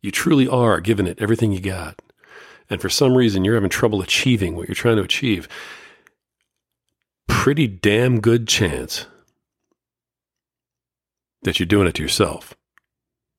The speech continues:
There's a really good chance that you're sabotaging your own work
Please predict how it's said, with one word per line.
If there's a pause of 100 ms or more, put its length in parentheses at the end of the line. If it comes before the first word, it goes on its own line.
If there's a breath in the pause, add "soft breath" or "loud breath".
(2250 loud breath)
There's
a
really
good
chance (560)
that
you're
sabotaging
your
own
work